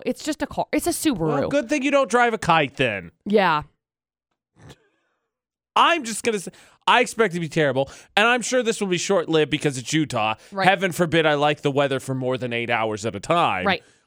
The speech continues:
Speaker 2: I'm just really surprised that the time I would really need it to be nice, which is when I come in in the morning when I'm still groggy and, and trying to wake up for the show.
Speaker 1: Uh-huh.
Speaker 2: It's nice. I like it.
Speaker 1: No.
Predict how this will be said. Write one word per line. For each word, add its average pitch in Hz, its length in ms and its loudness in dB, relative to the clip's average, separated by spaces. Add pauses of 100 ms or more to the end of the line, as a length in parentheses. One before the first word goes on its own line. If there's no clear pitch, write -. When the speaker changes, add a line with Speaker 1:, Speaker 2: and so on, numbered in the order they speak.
(200)
Speaker 2:
I'm 175 280 4
just 151 200 -2
really 151 300 4
surprised 135 640 0
that 131 140 -2 (360)
the - 100 0
time 160 260 0
I 151 100 2
would 131 280 -6
really 185 520 -2 (520)
need 190 420 0
it 226 140 0
to 202 60 -6
be 220 120 0
nice, 208 400 0
which 170 180 -2
is 135 80 -6
when 147 140 -2
I 147 60 0
come 160 200 -4
in 160 40 0
in 160 60 -2
the 151 80 -2
morning 151 420 0
when 131 120 0
I'm 120 220 -2
still 147 260 0
groggy 135 500 0
and, 123 200 -6
and 127 220 -8
trying 139 220 0
to 127 60 0
wake 135 240 0
up 139 120 0
for 139 100 -2
the 135 100 -2
show. 151 380 2
Speaker 1:
Uh-huh. 233 320 -4 (200)
Speaker 2:
It's 190 280 0
nice. 359 800 -4 (320)
I 262 260 0
like 339 520 0
it. 311 420 -4 (640)
Speaker 1:
No. 160 420 -10